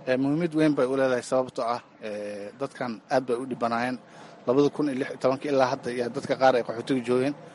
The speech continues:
oo raashin weligood ayna qaadanin. Muddo shan sano ayay baahnaayeen oo qaxooti kale culays ay ku hayeen. Marka fursad bay u tahay, sababtoo ah dadku waad ogtahay, adduunka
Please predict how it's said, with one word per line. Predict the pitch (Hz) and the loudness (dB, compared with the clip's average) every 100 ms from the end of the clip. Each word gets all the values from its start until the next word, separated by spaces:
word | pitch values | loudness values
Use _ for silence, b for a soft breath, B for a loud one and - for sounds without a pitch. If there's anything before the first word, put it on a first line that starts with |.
| B - - | B -10 -4
oo | 113 | 0
raashin | 117 113 143 | 2 2 4
weligood | 143 139 127 131 | 6 6 4 2
ayna | 127 | -2
qaadanin. | 117 120 117 127 131 - B B | 2 2 4 0 -6 -12 B B
Muddo | 123 131 | -6 -4
shan | - 131 | 4 4
sano | 127 131 | 6 2
ayay | 127 123 120 | 4 0 0
baahnaayeen | 113 113 117 120 127 127 b b - - | -2 -4 0 0 0 -4 b b -10 -8
oo | |
qaxooti | 110 113 110 135 | -2 0 2 2
kale | 123 | 2
culays | 117 135 - | 4 2 2
ay | 123 | -2
ku | - | 4
hayeen. | 123 127 127 B B - | 4 4 -2 B B -2
Marka | 143 - | -2 -2
fursad | 147 - 160 | -4 -2 2
bay | 147 | 2
u | 151 | 2
tahay, | - 143 143 | 2 2 4
sababtoo | 143 143 151 151 | 0 -2 2 2
ah | 143 B B B - | 2 B B B 0
dadku | 147 147 | 6 6
waad | 143 | 6
ogtahay, | 143 139 139 131 | 4 2 2 0
adduunka | 143 156 - | 0 0 -2